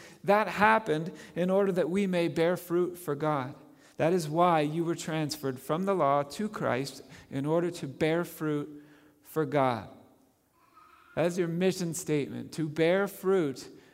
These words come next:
for God. That is an incredible statement. You're no longer under law.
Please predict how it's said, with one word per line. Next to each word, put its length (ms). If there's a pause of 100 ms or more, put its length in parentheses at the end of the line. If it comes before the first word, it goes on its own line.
(160)
for 220
God. 600
That 180
is 140
an 140
incredible 640
statement. 580 (1000)
You're 100
no 160
longer 340
under 220
law. 380